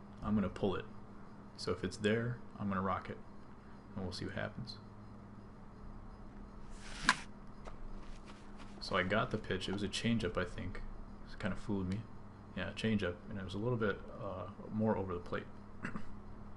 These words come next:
But when you're facing someone who's really making you work, uh, that's the kind of thing that, that you have to think about, um, and it's gonna help you accelerate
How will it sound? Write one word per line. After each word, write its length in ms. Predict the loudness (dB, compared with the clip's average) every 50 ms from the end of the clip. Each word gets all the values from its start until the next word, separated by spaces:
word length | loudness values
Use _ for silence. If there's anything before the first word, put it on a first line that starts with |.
| -8 -8 -8 -6 -4 -2 4
But 320 | 6 8 8 8 6 4 0 -6 -8 -10 -10 -10 -10 -10 -10 -10 -10 -10 -10 -10 -10 -10 -10 -10 -6 0
when 180 | 6 8 8 10
you're 140 | 10 8 6
facing 380 | 6 4 6 6 6 4 4
someone 320 | 4 4 6 6 6 6 6
who's 240 | 4 4 4 4 4
really 240 | 6 8 8 10
making 360 | 8 8 6 4 2 2 2 4
you 80 | 2
work, 380 | 2 4 4 2 2 2 -2 -4 -4 -6 -6 -6 -8 -8 -8 -10 -10 -10 -12 -12 -12 -12 -12 -4 0
uh, 120 | 2 4 8
that's 220 | 8 8 6 6
the 100 | 2 0
kind 180 | 2 2 2 2
of 60 | 2
thing 120 | 4 4 4
that, 200 | 4 4 2 -2 -6 -10 -12 -2 0
that 120 | 0 0
you 60 | 2
have 160 | 2 2 2
to 80 | 0 -2
think 240 | -2 0 0 2 2
about, 320 | 2 2 2 2 0 -2 -4 -8 -10 -10 -12 -12 -12 -12 -10 -10 -10 -10 -4 0
um, 240 | 2 2 4 4 4
and 60 | 4
it's 120 | 4 4 2
gonna 160 | 0 0 0
help 240 | 0 0 0 0 2
you 100 | 10 12 12
accelerate 580 | 12 12 12 12 10 10 12 12 10 10 10